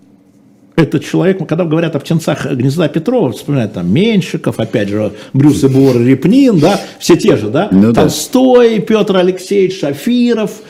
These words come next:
Speaker 1: А, это серая мышь, глава аппарата, ну, глава администрации президента, да? Огромный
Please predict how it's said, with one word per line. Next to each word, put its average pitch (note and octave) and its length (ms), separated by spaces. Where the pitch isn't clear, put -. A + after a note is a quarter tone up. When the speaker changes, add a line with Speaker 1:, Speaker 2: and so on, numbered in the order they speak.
Speaker 1:
А, D#3 880
это E3 160
серая F3+ 320
мышь, A2 320
глава A#2+ 300
аппарата, G2+ 480
ну, E4+ 140
глава D#3+ 320
администрации C3 640
президента, A2 680
да? F#3+ 320
Огромный B2+ 720